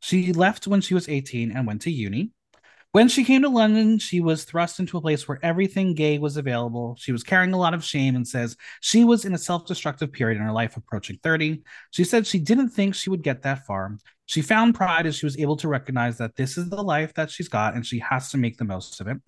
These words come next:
Ru says shame is still part of our culture.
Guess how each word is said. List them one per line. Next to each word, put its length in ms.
Ru 240
says 540
shame 560
is 160
still 240
part 320
of 80
our 140
culture. 580